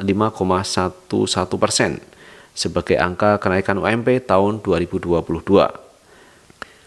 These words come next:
Dasar kami menolak adalah apabila Pak Gubernur melakukan perubahan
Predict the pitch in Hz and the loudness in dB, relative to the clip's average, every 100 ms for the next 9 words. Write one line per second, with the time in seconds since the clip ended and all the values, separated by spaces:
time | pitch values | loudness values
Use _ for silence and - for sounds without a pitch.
0 | _ - 107 135 123 131 156 175 131 92 | _ -2 2 2 2 2 2 2 4 6
1 | 85 113 - 107 90 87 117 - 117 110 | 4 2 -4 -2 2 2 2 0 2 2
2 | 117 117 143 139 - - 95 101 123 107 | 4 4 4 2 -2 -4 0 2 2 2
3 | 90 104 98 117 117 120 110 - 117 127 | 0 0 2 0 0 0 0 2 4 4